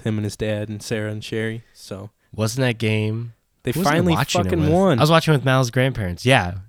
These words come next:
Speaker 2: it was nuts. It was a good, like, the end though was like a
Speaker 1: Yes.
Speaker 2: nail biter.
Speaker 1: Oh my God, dude.
Speaker 2: I'm like, "They're gonna fucking get it."
Speaker 1: I couldn't believe they won.
Speaker 2: <laughs> I'm like, "There we
Speaker 1: I was
Speaker 2: go."
Speaker 1: like, "Thank God they
Speaker 2: Classic
Speaker 1: needed this."
Speaker 2: Bear fuck up in the
Speaker 1: Yeah.
Speaker 2: fourth quarter.
Speaker 1: Yeah, exactly. Yeah, they won though, right?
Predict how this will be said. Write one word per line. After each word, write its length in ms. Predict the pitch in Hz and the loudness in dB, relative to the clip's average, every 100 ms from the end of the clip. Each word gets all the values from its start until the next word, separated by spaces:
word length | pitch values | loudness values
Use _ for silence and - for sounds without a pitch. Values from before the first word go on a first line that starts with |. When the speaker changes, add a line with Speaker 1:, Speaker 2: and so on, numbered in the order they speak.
| _ | _
Speaker 2:
it 80 | - | 0
was 220 | 160 110 92 | 2 2 2
nuts. 520 | 113 170 120 - - - - | 2 2 -2 -8 -10 -12 -4
It 60 | 135 | 0
was 120 | 147 | 2
a 60 | 104 | 0
good, 320 | 107 - 131 | 0 0 6
like, 220 | 139 - | 6 6
the 140 | 123 - | 4 4
end 300 | 117 135 147 | 2 4 6
though 200 | 156 165 | 6 6
was 280 | 127 113 104 | 4 2 2
like 380 | 95 90 - - - | 0 0 -4 -14 -10
a 60 | 87 | -4
Speaker 1:
Yes. 580 | 139 160 180 - - - | 2 6 6 4 2 -2
Speaker 2:
nail 100 | 170 | 0
biter. 200 | 175 131 | 0 0
Speaker 1:
Oh 100 | 143 | -2
my 200 | 131 110 | -2 -4
God, 380 | 107 110 117 110 | -4 -2 -2 -2
dude. 220 | 104 104 | -4 -4
Speaker 2:
I'm 60 | 98 | -2
like, 160 | 98 | 0
"They're 120 | 110 120 | 2 4
gonna 140 | 135 | 4
fucking 360 | 139 127 120 98 | 4 4 2 2
get 180 | 110 | 4
it." 100 | 117 117 | 4 4
Speaker 1:
I 40 | |
couldn't 280 | 135 160 151 | 4 2 2
believe 320 | 123 127 127 | 2 2 2
they 120 | 110 104 | 0 2
won. 400 | 107 107 101 - | 2 2 -4 -6
Speaker 2:
<laughs> 60 | - | 2
I'm 200 | 123 120 | 4 6
like, 400 | 113 107 - - | 6 4 -2 -10
"There 240 | 92 101 | -2 0
we 140 | 117 131 | 2 6
Speaker 1:
I 100 | 143 | 8
was 60 | |
Speaker 2:
go." 20 | 123 | 6
Speaker 1:
like, 120 | 117 | 4
"Thank 300 | 120 120 127 | -2 -4 -4
God 320 | - 117 113 | -4 -2 0
they 100 | 120 | 2
Speaker 2:
Classic 340 | 120 120 117 117 | 6 6 6 4
Speaker 1:
needed 140 | 117 | 6
this." 80 | 101 | 8
Speaker 2:
Bear 180 | 117 123 | 8 6
fuck 360 | - 143 127 117 | 6 4 4 6
up 240 | 117 117 | 6 6
in 120 | 117 | 6
the 60 | 110 | 4
Speaker 1:
Yeah. 60 | 110 | 6
Speaker 2:
fourth 240 | 127 120 | 4 4
quarter. 380 | - 139 98 110 | 2 2 4 2
Speaker 1:
Yeah, 100 | 104 | 0
exactly. 640 | 98 104 98 98 - 95 104 _ - _ _ | -4 -8 -8 -8 -10 -14 -14 _ -20 _ _
Yeah, 120 | 208 | 2
they 100 | 190 | 4
won 240 | 196 226 277 | 6 6 4
though, 140 | 110 | 2
right? 260 | 101 180 | 0 -2